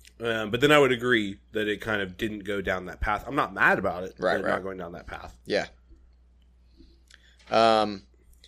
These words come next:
Speaker 2: so just, we, we didn't really do this yet. So coda is, stands for Child of Deaf Adults.
Speaker 1: Oh, I did not know that.
Speaker 2: You didn't?
Speaker 1: No.
Speaker 2: Yeah, that's what that means.
Speaker 1: Okay.
Speaker 2: So
Speaker 1: Is that
Speaker 2: it's
Speaker 1: a, is that a thing?
Speaker 2: Yeah, it's a term.
Speaker 1: Okay.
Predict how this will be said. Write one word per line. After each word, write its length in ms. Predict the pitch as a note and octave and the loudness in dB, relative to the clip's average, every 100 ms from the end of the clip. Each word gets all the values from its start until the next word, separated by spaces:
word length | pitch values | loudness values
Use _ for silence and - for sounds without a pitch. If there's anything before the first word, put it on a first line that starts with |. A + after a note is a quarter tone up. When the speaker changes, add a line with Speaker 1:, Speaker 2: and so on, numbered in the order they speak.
| _ - | _ -4
Speaker 2:
so 140 | A#2+ | 0
just, 340 | A#2 C#3 - A2+ | 4 4 4 0
we, 180 | A2+ | -2
we 140 | G#2+ G#2 | 0 -2
didn't 180 | G#2+ G2+ | -2 0
really 180 | G2 | -2
do 140 | F#2+ G2+ | 0 -2
this 180 | F#2+ - | -4 0
yet. 180 | G2 | 0
So 180 | - G2 | 0 -2
coda 640 | - C#3 C#3 B2 A2 G#2+ - _ _ _ _ _ - | 4 8 10 10 8 4 -2 _ _ _ _ _ -4
is, 720 | G#2 G#2 G2+ G2+ G2 F#2+ - _ | 0 2 2 0 -2 -4 -8 _
stands 360 | - - A#2 A2 | -6 2 2 2
for 100 | A2+ | -2
Child 480 | F#2 - G#2 G#2+ A2+ | 0 6 8 8 6
of 140 | G2 | 2
Deaf 240 | G2 G2+ A#2+ | -2 0 0
Adults. 560 | G#2+ F#2+ - - - - _ _ - | 0 0 -2 -8 -10 -14 _ _ 0
Speaker 1:
Oh, 80 | |
I 120 | A#2 A#2 | 2 2
did 160 | A2+ | 0
not 180 | A2+ G#2+ | -2 -2
know 140 | G2+ F#2+ | -4 -6
that. 180 | - - | -10 -10
Speaker 2:
You 120 | A2 | -2
didn't? 340 | G2 C#3+ G3+ - | 2 2 2 -4
Speaker 1:
No. 280 | A#2 A2 - _ - | -2 -2 -6 _ 0
Speaker 2:
Yeah, 220 | C3 C3 | 2 2
that's 180 | - G2+ | -2 -8
what 80 | A2 | -2
that 120 | G2 | -2
means. 160 | G2+ A2 | -2 -6
Speaker 1:
Okay. 220 | A2 E2+ - _ _ _ - | -6 -8 -10 _ _ _ -6
Speaker 2:
So 120 | - | 4
Speaker 1:
Is 40 | |
that 80 | D#3+ | 6
Speaker 2:
it's 80 | D3+ | 6
Speaker 1:
a, 40 | A#2+ | 2
is 120 | B2+ | 4
that 100 | C#3 | 4
a 60 | |
thing? 360 | A2 - C3 D#3+ - | 4 -4 -4 -4 4
Speaker 2:
Yeah, 160 | D3 | 6
it's 100 | G2+ | 6
a 60 | - | 2
term. 340 | - A#2 B1+ - | -2 -2 -2 -6
Speaker 1:
Okay. 260 | A2+ A2+ | -6 -6